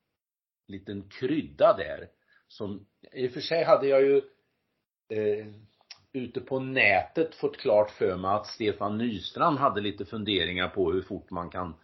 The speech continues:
simma i, när man har uppnått fyrtiotvå års ålder. Och så tittar jag då i, <clears throat> i, i prislistan eller försökerna på femtio frisim.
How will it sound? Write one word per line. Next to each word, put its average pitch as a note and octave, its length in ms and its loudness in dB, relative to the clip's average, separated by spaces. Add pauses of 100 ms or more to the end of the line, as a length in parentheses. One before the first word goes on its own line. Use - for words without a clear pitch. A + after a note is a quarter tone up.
(340)
simma F#2+ 500 4
i, F#2+ 380 4 (420)
när F#2+ 200 -6
man F#2 160 -2
har F#2+ 80 -2
uppnått F#2 420 -6
fyrtiotvå F#2+ 520 -4
års F2 160 -2
ålder. E2 420 -4 (880)
Och C3+ 180 4
så C#3 220 10
tittar - 440 4
jag B2 220 8
då A2 180 6
i, A2 120 0
<clears throat> - 160 -8 (480)
i, - 400 -18
i A2 60 -20 (720)
prislistan G#2+ 720 -6
eller G#2+ 140 -2
försökerna G#2+ 560 0
på G#2 100 -14
femtio G2 360 -10
frisim. A2+ 540 -6